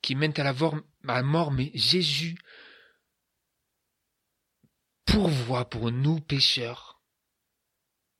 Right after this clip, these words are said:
une voie de vie. Et là, c'est très intéressant parce que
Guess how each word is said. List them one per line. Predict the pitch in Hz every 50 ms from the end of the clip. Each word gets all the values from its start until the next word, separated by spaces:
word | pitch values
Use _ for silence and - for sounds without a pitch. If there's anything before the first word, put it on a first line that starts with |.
| _ _ _ _ _ _ _ _ _ _ _ _ _ _ _ _ _ _ _ _ _ _ _ _ _ _ _
une | - 123 117
voie | 110 104 117 127 131 113
de | 107 107
vie. | 104 95 95 98 - - - _ _ _ _ _ _ _ _ _ _ _ _ _ _ _ _ _ _ _ _ _ _ _ _ _ _ _ _ _ _ _ _ _ _ _ _ _ _ _ _ _ _ _ _ _ _ _ _ -
Et | 135 151
là, | 202 214
c'est | - 165 -
très | - - 214 190 175
intéressant | 165 - 165 151 151 139 - - 180 170
parce | 139 127 120 -
que | - - 120 113